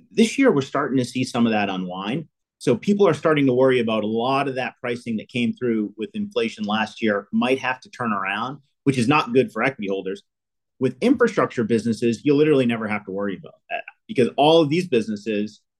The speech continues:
um, they operate with very long-term contracts and they have inflation path, uh, pass-through mechanisms um, built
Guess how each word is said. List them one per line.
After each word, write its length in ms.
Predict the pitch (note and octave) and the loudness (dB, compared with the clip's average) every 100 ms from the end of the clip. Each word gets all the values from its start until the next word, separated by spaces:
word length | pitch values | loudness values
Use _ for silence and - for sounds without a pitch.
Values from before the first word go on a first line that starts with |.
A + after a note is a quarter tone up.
| - - | -20 -8
um, 240 | A2 G#2+ | -2 2
they 120 | C3+ C3 | 4 4
operate 400 | B2+ B2+ B2 G#2+ | 2 2 0 0
with 120 | G#2 | -2
very 160 | B2 | -2
long-term 460 | B2+ B2 A#2+ B2 A#2 | -2 -6 -8 -8 -8
contracts 720 | B2 A#2 A2 A2+ A2+ A2+ - _ _ _ - | -6 -6 -4 -4 -4 -6 -12 _ _ _ -2
and 140 | A#2 | 0
they 120 | A2+ | 2
have 320 | A#2 A#2+ A#2 - | 0 0 -2 -2
inflation 540 | A#2+ A#2+ C3 C3 A#2+ | -6 0 0 2 -2
path, 280 | A2+ A#2 A#2 _ A#2+ | -4 -6 -6 _ -6
uh, 180 | A2 | -4
pass-through 420 | G2+ C#3 C3+ C#3+ A#2 | -2 -4 -2 -2 -2
mechanisms 720 | A2 A2+ G#2 A2 G2+ G3+ - _ _ _ - | -2 -2 -4 -2 -4 -6 -10 _ _ _ -14
um, 260 | G#2+ G2+ G2+ | -10 -6 2
built 300 | C3+ B2+ | 2 0